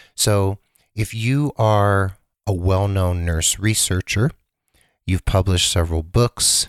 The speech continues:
you've written articles, been interviewed on podcasts, et cetera, all of those experiences and the ways in which people perceive you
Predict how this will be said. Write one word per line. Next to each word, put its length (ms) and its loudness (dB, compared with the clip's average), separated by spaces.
you've 180 -2
written 300 -2
articles, 640 0
been 160 -4
interviewed 500 -2
on 140 -2
podcasts, 640 -2
et 60 -14
cetera, 460 -2
all 240 2
of 100 -2
those 220 0
experiences 880 -2
and 120 -4
the 60 0
ways 460 0
in 100 -4
which 220 -4
people 320 -4
perceive 640 0
you 280 -6